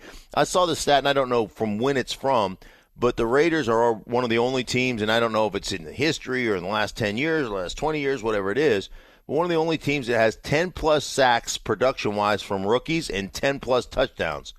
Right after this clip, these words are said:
production from rookies. I mean, you wanna talk about, hey, let's, let's get rid of Khalil Mack, let's get rid of some players, and let's build this thing up. You know, let's strip it down to the studs and build it back up. They seem to know what they're doing with Mike Mayock over there. And by the way, talking to Mike Mayock,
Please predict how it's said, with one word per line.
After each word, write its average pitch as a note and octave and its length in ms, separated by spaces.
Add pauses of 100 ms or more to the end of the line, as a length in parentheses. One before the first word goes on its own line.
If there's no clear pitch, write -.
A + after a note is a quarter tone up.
(600)
production G#2 460
from F#2 200
rookies. E2+ 460
I - 840
mean, B2+ 80
you F#3+ 80
wanna G#3 160
talk E3+ 240
about, C3+ 380 (200)
hey, D3 240
let's, D3 400
let's D#3 160
get F#3 220
rid F3 120
of E3+ 80
Khalil D#3+ 280
Mack, D3+ 240
let's C3+ 160
get D3+ 180
rid D3 120
of C#3+ 60
some C3 140
players, C#3+ 420
and A2+ 120
let's B2 160
build B2+ 260
this C#3+ 180
thing C3 220
up. C#3 280
You A2+ 100
know, A2+ 100
let's A#2+ 200
strip D3+ 280
it D3 80
down D3 180
to C3 60
the G#2+ 80
studs C3+ 340
and F#2 120
build B2+ 180
it C#3 60
back C3 260
up. C#3+ 300 (680)
They A#2+ 100
seem G3+ 260
to F#3+ 80
know F3+ 120
what E3+ 140
they're C3+ 120
doing C#3+ 300
with G#2 120
Mike A#2+ 220
Mayock A2+ 400
over F2+ 180
there. F#2+ 240 (200)
And A#2 120
by G#3 160
the G3+ 80
way, D#3 160
talking D#3+ 280
to A#2 40
Mike C3+ 200
Mayock, E3+ 400